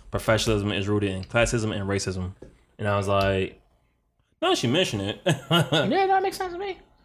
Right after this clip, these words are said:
Speaker 2: That
Speaker 1: Yeah,
Speaker 2: makes
Speaker 1: it's
Speaker 2: sense to
Speaker 1: just
Speaker 2: me.
Speaker 1: I, I, I was really was like, I told myself, like, if I don't get this one job, I'm gonna have to cut my hair or something.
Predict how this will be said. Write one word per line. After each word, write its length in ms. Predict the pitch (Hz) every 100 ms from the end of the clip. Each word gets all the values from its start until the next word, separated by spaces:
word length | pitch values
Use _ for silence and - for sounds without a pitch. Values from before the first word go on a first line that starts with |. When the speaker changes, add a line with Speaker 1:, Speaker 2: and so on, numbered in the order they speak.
| _ _ _ -
Speaker 2:
That 60 | 135
Speaker 1:
Yeah, 100 | 131
Speaker 2:
makes 180 | 123 120
Speaker 1:
it's 120 | 120
Speaker 2:
sense 100 | 117
to 60 | 240
Speaker 1:
just 160 | 214 -
Speaker 2:
me. 40 | - _ - - _ -
Speaker 1:
I, 100 | 135
I, 200 | 160 170
I 100 | 156
was 140 | 143 110
really 180 | 135
was 160 | 123 107
like, 180 | 107 104
I 120 | 131
told 160 | 139 135
myself, 280 | 117 113
like, 160 | 107 107
if 120 | 107
I 20 | 117
don't 120 | 107
get 60 |
this 120 | 107 101
one 220 | 104 101
job, 320 | 98 92 92
I'm 40 | 98
gonna 80 | 98
have 60 |
to 60 | -
cut 140 | - 95
my 120 | 90
hair 180 | 95 90
or 60 |
something. 400 | - 92 95 90